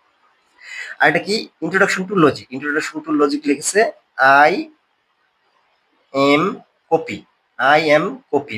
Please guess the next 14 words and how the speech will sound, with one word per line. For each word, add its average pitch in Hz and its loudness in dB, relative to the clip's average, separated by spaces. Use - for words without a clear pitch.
মানে 127 0
আরভিং 127 0
মারমার 123 4
কপি। - -2
তাহলে 156 2
আমরা 170 0
এইভাবে 165 4
মনে 156 4
রাখতে 143 -2
পারি 135 -2
যে 135 2
এখানে, 143 -2
এখানে 139 2
এ 151 6